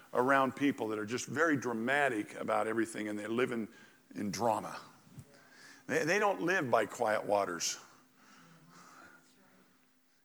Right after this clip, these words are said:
And God wants you to. Yes, there's gonna be drama in your life. There's gonna be hardship. There's gonna be tragedy. But he leads you back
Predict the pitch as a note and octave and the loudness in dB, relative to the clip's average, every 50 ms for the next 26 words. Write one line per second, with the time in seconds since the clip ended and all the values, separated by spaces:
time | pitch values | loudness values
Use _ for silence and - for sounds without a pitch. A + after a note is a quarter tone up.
0 | _ - C3+ D3+ D3 F3+ F#3+ E3 C#3 C#3 F3 G3 G3 - - C3 A2 - - - | _ -4 0 4 8 8 8 8 8 6 6 6 4 4 0 -2 -4 -4 -4 -6
1 | F2 - - - - - - - - - - - D3+ F#3+ G3 - - F3+ D3+ A#2 | -8 -8 -10 -14 -20 -20 -20 -20 -20 -10 -2 2 4 4 4 4 2 0 0 0
2 | - E3+ D#3+ D3+ D#3 B2+ G#2 B2 C#3+ D#3+ E3 E3 D3+ C3+ B2 A2+ A2 G#2+ G#2+ G#2 | 0 0 2 2 2 0 2 2 4 6 6 6 4 2 0 -2 -2 -2 -2 -2
3 | - C3+ A#2+ - F3 F3 E3 C#3 A2 - E3 E3 D#3+ - - A#2 - - A#2+ A2+ | -2 -4 -4 -2 0 0 0 0 2 2 2 2 2 0 -4 -8 -8 -8 -8 -6
4 | - D#3 D3+ C#3+ C3 - - - E3 F3 F3+ D#3 B2 - - - - - - _ | -4 -2 -2 -2 -2 -2 -2 0 2 2 2 0 -2 -6 -10 -12 -16 -20 -20 _
5 | _ _ _ _ _ _ _ _ _ _ - - - - - - - _ - C#3 | _ _ _ _ _ _ _ _ _ _ -20 -20 -20 -20 -20 -20 -14 _ -4 0
6 | C#3 C#3 C3+ D3 F3+ A3+ A#3 F3+ C#3+ - F3 C#3 - - D3+ D#3 D#3 C#3+ A#2+ - | 2 2 2 4 4 4 4 2 2 -2 -4 -4 -4 -4 -4 -4 -4 -4 -6 -6
7 | - - - - | -10 -12 -14 -18